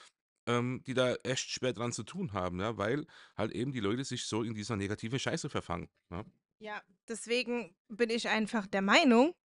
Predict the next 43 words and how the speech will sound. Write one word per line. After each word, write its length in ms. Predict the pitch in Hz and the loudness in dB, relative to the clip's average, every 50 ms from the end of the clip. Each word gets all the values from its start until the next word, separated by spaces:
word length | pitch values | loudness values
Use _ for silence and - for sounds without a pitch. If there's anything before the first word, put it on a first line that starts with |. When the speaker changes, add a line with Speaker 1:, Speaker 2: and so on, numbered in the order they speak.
| _ _ _ _ - | _ _ _ _ 4
Speaker 2:
ja, 240 | 196 202 214 240 285 269 | 8 10 10 10 10 8
wenn 200 | 254 214 208 220 | 4 4 6 8
wir 100 | 233 233 | 8 8
bei 100 | 208 214 | 8 6
Meinungsmache 600 | 214 208 208 214 220 220 214 - 233 220 208 220 208 | 4 4 4 4 4 2 0 0 0 0 0 -2 -4
sind, 400 | - - 214 226 240 233 - - | -2 0 0 2 0 0 0 -2
dass 160 | 214 208 - | -2 0 0
man 140 | 226 202 180 | 0 0 2
einfach, 460 | - 151 196 - 214 - 240 208 202 | 2 2 2 0 0 -2 -4 0 2
wenn 120 | 214 220 | 2 4
man 100 | 240 247 | 4 4
nichts 200 | 247 233 226 - | 4 2 0 -2
Positives 440 | - - 240 233 214 214 240 226 - - | -2 0 0 0 0 0 -2 -4 -2 -4
zu 120 | - 214 | -6 -2
sagen 400 | - - 190 196 202 - 214 214 | 2 4 6 6 6 4 0 0
hat, 160 | 214 196 - | 0 -2 -2
sich 100 | 185 185 | -4 -4
überlegen 400 | 196 185 202 196 190 196 190 208 | 0 2 2 4 4 2 0 0
sollte, 280 | 185 196 202 202 196 170 | 0 2 4 4 4 4
einfach 340 | - - 180 175 185 175 - | 2 2 0 0 -4 -4 0
ruhig 200 | 202 247 277 - | 0 0 0 -2
zu 100 | - - | -6 -10
sein. 260 | 247 - 240 220 226 233 - - - - - - - - | -4 0 2 2 2 0 -2 -8 -18 -20 -20 -20 -8 -4
Beziehungsweise 640 | - 233 - - 285 277 277 233 226 233 226 233 233 240 | -4 -2 2 6 6 6 6 6 8 8 8 8 8 6
man 180 | 226 214 214 - | 4 4 4 4
kann 160 | 214 247 262 | 2 4 6
ja 160 | 277 233 190 | 8 8 8
auch 120 | 196 208 | 6 4
Dinge 260 | - - 196 226 226 214 | 2 0 0 0 0 0
kritisch 300 | - - 226 190 196 175 | -2 -4 -4 -4 -2 0
anmerken 520 | 123 165 202 240 240 226 226 208 220 214 | 2 2 4 4 4 4 4 2 0 0
oder 160 | 196 190 196 202 | 2 2 2 2
seine 220 | 214 202 196 196 | 4 2 2 2
Meinung 340 | 190 190 190 196 196 - 117 | 2 2 2 2 0 0 0
äußern, 320 | 123 180 226 - 247 226 208 | 0 2 2 2 2 2 2
aber 160 | 196 180 202 | 2 2 2
man 160 | 202 196 185 | 2 2 2
kann 220 | - - 202 202 | 2 0 0 2
auch 120 | 202 196 190 | 2 0 0
versuchen, 440 | - 202 190 180 214 220 240 226 220 | -2 -4 -4 -2 -2 0 0 0 0
das 140 | 214 - | 0 0
Ganze 300 | - 214 214 214 196 202 | 0 0 0 0 -2 -2
etwas 420 | 185 220 - - 214 202 196 - | -4 -6 -4 -2 0 0 0 -2